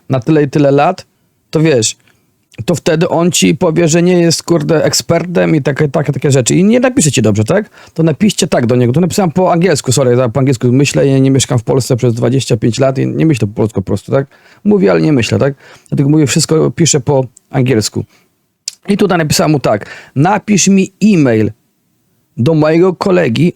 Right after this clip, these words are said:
o predykcji Ethereum”, tak?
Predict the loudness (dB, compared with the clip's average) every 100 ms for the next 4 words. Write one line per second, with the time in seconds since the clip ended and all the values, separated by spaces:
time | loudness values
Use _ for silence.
0 | -2 -2 0 -2 0 -2 -2 -4 -4 _
1 | _ _ _ _ -4 0 0 2 0 -2
2 | -2 -4